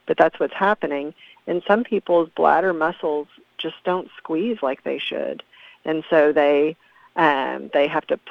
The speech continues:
push on their abdomen to get urine out, or they only go once, you know, once, twice a day, and so they're at risk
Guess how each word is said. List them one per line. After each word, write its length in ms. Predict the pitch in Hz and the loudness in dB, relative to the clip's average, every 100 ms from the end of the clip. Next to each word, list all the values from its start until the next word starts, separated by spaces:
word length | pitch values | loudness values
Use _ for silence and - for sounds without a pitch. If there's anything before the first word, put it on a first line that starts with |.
| - | 0
push 440 | 214 180 208 - - | 2 4 2 -6 -8
on 220 | 170 156 | -6 -4
their 220 | 151 151 | -4 -4
abdomen 640 | 147 135 135 170 175 175 202 | -4 -4 -4 -8 -6 -8 -10
to 100 | 156 | -8
get 240 | 156 139 | -8 -8
urine 380 | 151 143 156 156 | -8 -6 -4 -2
out, 460 | 151 151 151 156 151 | 0 0 2 0 -2
or 120 | 139 | -6
they 340 | 131 135 143 - _ _ - | -6 -8 -10 -14 _ _ -4
only 260 | 151 151 | -2 -2
go 240 | 151 151 151 | 0 2 2
once, 340 | 139 147 160 - - _ _ | 0 -4 -4 -12 -20 _ _
you 100 | 170 | -8
know, 240 | 139 123 - _ _ - _ _ _ | -6 -8 -12 _ _ -20 _ _ _
once, 240 | 180 185 190 - - | 2 2 2 -10 -18
twice 300 | - 170 165 - | 0 2 2 -2
a 60 | 143 | -4
day, 500 | 175 214 220 160 156 | 0 2 2 2 -2
and 140 | 165 | -6
so 140 | - 147 | -8 -4
they're 420 | 151 165 185 170 | -2 0 0 0
at 120 | 147 | -4
risk 260 | 147 147 | -4 -6